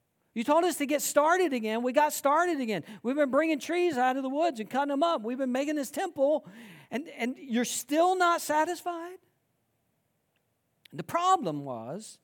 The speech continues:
although they were doing what they had been told to do, there were still problems on the inside.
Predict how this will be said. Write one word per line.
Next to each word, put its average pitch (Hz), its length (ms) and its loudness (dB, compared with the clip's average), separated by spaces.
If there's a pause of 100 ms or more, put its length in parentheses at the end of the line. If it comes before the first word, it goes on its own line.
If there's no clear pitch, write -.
(1300)
although 262 280 2
they 254 100 0
were 226 180 0
doing 240 920 -2 (760)
what 185 100 -10
they 214 100 0
had 202 140 -2
been 180 120 -4
told 190 360 -4
to 151 100 -10
do, 143 1000 -10 (1700)
there 156 80 -12
were 170 60 -8
still 175 220 -8
problems 160 400 -8
on 151 100 -8
the 135 140 -8
inside. 117 580 -16